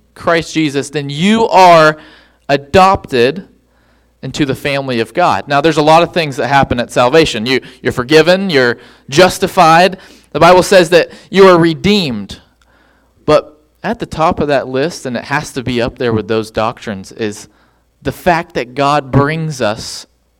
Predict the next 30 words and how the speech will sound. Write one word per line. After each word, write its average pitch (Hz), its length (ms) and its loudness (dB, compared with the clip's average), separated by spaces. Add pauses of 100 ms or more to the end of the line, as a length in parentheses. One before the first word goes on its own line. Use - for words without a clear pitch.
(120)
into 123 280 -8
his 110 160 -8
family. 104 560 -12 (880)
It's - 120 -20
an 131 100 -8
exciting 120 440 -6
thing. 104 300 -12 (1120)
So - 160 0
today, 175 480 2
the 165 160 -6
goal 170 540 4 (200)
I 131 180 0
want 143 360 -2 (300)
us - 180 -4
to 151 80 -10
see 139 300 -4
is 120 160 -4
to - 120 0
understand 180 720 0
the 139 380 -2
significance 220 1000 -2 (100)
of 208 400 6
adoption, 165 880 0 (240)
spiritual 151 500 -6
adoption, 113 560 -6 (1300)
and 156 120 -6
how 185 220 4
it 151 80 2
has 180 240 0
specific 208 640 -4